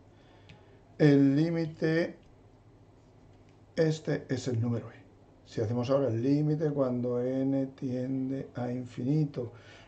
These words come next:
de uno más uno partido n elevado a n, nos dará el número e. Por lo tanto, teniendo en cuenta la continuidad del logaritmo y lo que tenemos aquí, pues sería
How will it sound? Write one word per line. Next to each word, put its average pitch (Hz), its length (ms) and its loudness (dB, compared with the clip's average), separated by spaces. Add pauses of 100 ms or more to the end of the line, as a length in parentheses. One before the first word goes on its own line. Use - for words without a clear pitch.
de 131 160 2
uno 139 240 4
más 131 200 0
uno 135 220 0
partido 135 580 2
n 139 520 0 (1700)
elevado 131 640 2
a 151 120 4
n, 160 240 0
nos 147 180 -2
dará 107 240 0
el 107 120 2
número 120 320 2
e. 202 140 -6 (1300)
Por 135 140 -4
lo 120 80 -4
tanto, 147 240 6
teniendo 131 260 0
en 135 60 2
cuenta 151 300 2
la 117 160 -2
continuidad 120 720 -2
del 135 180 2
logaritmo 156 800 4
y - 80 -4
lo 123 180 0
que 113 100 -4
tenemos 123 340 -4
aquí, 190 360 -2 (540)
pues 156 200 4
sería 143 340 4